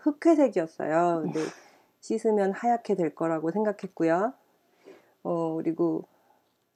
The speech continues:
Speaker 1: 제가 작은 식당에서 요리를 하는 직업을 가지고 있는데,
Speaker 2: 네.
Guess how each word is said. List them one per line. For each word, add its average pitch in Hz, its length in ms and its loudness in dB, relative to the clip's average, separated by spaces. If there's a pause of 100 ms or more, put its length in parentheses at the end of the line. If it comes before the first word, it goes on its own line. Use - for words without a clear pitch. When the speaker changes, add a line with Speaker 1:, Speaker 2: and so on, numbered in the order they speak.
(500)
Speaker 1:
제가 214 280 4
작은 208 360 2
식당에서 269 720 4
요리를 214 420 4
하는 202 240 0
직업을 165 380 -4
가지고 151 420 -6
있는데, 175 680 2
Speaker 2:
네. 185 320 -2